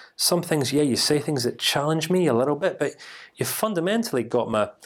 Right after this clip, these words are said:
my best interests at heart, and you fundamentally love me. And one further distinction that I just want to make here, um, I hope you're finding some value in this video, by the way, is that there's a very big difference between calling someone out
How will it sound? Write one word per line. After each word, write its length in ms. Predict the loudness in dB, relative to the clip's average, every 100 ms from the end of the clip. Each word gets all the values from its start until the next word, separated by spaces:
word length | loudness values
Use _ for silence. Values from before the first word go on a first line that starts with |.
| -8
my 80 | -8
best 320 | -2 -2 -2
interests 380 | -4 -2 -2 0
at 120 | 0
heart, 360 | 0 0 -2 -4
and 80 | -6
you 60 |
fundamentally 560 | -4 -2 0 0 0 2
love 260 | 0 0
me. 240 | -4 -8 -8 _ _ _ _ _ _ -20 -16 -14 -6
And 140 | -2
one 160 | 0 -2
further 280 | -2 -2 -2
distinction 560 | -4 -4 -4 -2 -2
that 80 | 0
I 60 | 0
just 180 | -2 -2
want 240 | -4 -4
to 100 | -4
make 360 | -2 -2 -2 -4
here, 360 | 0 0 -4 -12 -18 -18 -12 -2
um, 300 | 0 0 -2 -4
I 40 |
hope 180 | -4 -2
you're 80 | -4
finding 280 | -4 -2 -2
some 200 | -2 -4
value 460 | -2 0 0 0
in 60 | -2
this 120 | -2
video, 300 | -4 -2 -2
by 160 | 0 0
the 100 | 2
way, 220 | 0 -2 -10 -14 -14 -2
is 200 | 0 2
that 160 | 2
there's 160 | 2 0
a 80 | 0
very 680 | -2 0 2 4 2 0 -4 _
big 400 | -2 -2 -2 -10 -2
difference 800 | -2 0 0 0 0 0 0 -4 _ _ -20 -20 -16
between 720 | -8 -2 0 0 0 -6 -12
calling 460 | -4 -2 0 0 0
someone 400 | 2 0 0 0
out 480 | 2 0 0 -4